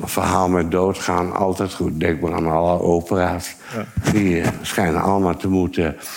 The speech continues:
Speaker 1: eh, doodgaan. Hè?
Speaker 2: Eigenlijk heb je een hekel aan melodrama.
Speaker 1: Oh, verschrikkelijk.
Speaker 2: Ja.
Speaker 1: Hekel.
Speaker 2: Nee, dat, dat, dat
Speaker 1: Ja.
Speaker 2: durf ik.
Speaker 1: Omdat het niet echt is.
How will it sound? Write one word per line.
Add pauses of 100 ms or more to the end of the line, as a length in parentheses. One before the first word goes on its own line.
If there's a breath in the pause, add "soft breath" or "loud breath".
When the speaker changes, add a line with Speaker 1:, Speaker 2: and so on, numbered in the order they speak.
(420 loud breath)
Speaker 1:
eh, (160)
doodgaan.
Hè?
Speaker 2:
Eigenlijk
heb
je
een
hekel
aan
melodrama. (500)
Speaker 1:
Oh,
verschrikkelijk.
Speaker 2:
Ja. (240)
Speaker 1:
Hekel.
Speaker 2:
Nee,
dat,
dat,
dat
Speaker 1:
Ja.
Speaker 2:
durf
ik. (380)
Speaker 1:
Omdat
het
niet
echt
is.